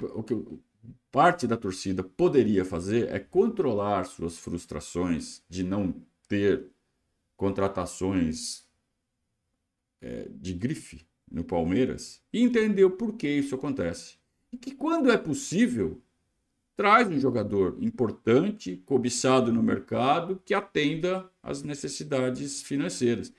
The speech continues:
E não é fácil, porque se o cara é bom, bom, bom mesmo, ele é caro. O que eu contesto é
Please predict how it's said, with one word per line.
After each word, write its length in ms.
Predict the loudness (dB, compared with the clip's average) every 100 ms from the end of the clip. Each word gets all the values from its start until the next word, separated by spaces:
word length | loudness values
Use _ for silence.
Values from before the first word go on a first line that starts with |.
| -8
E 100 | -2
não 100 | 0
é 180 | 0 2
fácil, 480 | 4 4 2 -14 -18 _ _ _ _ _ _ _
porque 160 | -10
se 140 | -8 -4
o 40 |
cara 180 | 2 4
é 40 |
bom, 320 | 4 6 6 6
bom, 360 | 4 6 8
bom 120 | 8
mesmo, 200 | 4 0
ele 100 | 0
é 40 | -4
caro. 540 | 0 4 6 4 0 _ _ _ _ _ _ _ _ _ _ _
O 100 | -12
que 140 | -8 -4
eu 100 | -6
contesto 920 | -2 0 0 0 -4 -4 -8 -16 -20 _ _ _ _ _ _ _ _ -2
é 340 | 0 0 -2